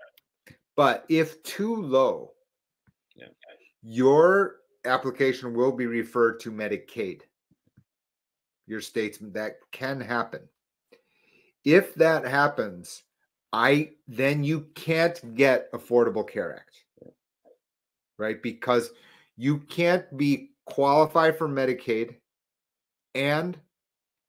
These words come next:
Speaker 1: get the Affordable Care Act with the advanced premium tax credit. You cannot jointly do those two. You can't be eligible for Medicaid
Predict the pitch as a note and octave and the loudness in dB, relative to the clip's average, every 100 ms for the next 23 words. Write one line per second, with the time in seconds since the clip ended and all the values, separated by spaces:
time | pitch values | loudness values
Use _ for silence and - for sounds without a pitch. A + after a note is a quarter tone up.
0 | _ _ _ _ _ _ _ - C3 D3 | _ _ _ _ _ _ _ 0 2 2
1 | C#3+ D3+ C3+ A#2 A#2 C3 A#2+ A#2 A#2 A#2 | 0 4 4 2 2 4 4 2 -4 -4
2 | G#2+ G2 G#2 - G#2+ G#2 F#2 F2+ G#2 F2 | -4 -4 -8 -8 -14 -12 -12 -10 -10 -10
3 | - D#2+ G#2 A2+ A#2 A#2+ A2+ C3 C3 A2 | -12 -14 -10 -12 -10 -6 -2 -2 -2 -6
4 | B2 C3+ C#3 D3+ C3+ A#2 B2 C3 C#3 C#3 | -2 0 -2 -2 -2 -2 -2 2 2 0
5 | - E3+ F3+ - - - _ B2 C#3+ - | -4 -4 -4 -12 -20 -20 _ -4 -4 -2
6 | D#3+ D#3 E3 D#3 - D3+ F3 E3+ D3+ B2+ | -2 0 -4 -8 0 6 6 6 2 2
7 | A#2+ B2 A#2 A2+ G#2+ A#2+ G#2 F#2+ | 0 -2 -2 -2 -2 -2 -2 -4